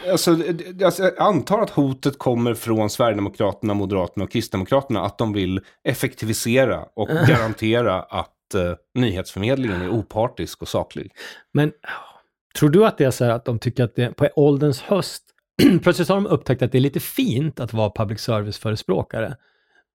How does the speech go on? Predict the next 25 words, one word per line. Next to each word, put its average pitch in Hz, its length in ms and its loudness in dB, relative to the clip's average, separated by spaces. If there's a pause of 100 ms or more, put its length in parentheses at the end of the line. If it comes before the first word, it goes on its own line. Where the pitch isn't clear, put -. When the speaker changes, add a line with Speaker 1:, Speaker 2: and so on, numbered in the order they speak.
(100)
Speaker 2:
Eh, 113 200 0
och 127 160 -2
de 160 140 4
kan 165 260 0
liksom 151 240 2
göra 165 440 4
det 127 180 2
nu 117 140 0
för 127 120 0
att 120 60 -2
de 131 140 2
har 127 100 4
sina 123 220 0
karriärer 110 400 -2
bakom 110 580 -4
sig 104 300 -8
och 107 60 -8
det 110 80 -6
finns 117 220 -2
inte 120 140 -8
så 123 60 -4
mycket 107 260 -4
mer 107 180 -2
att 101 60 -4
granska 107 720 -4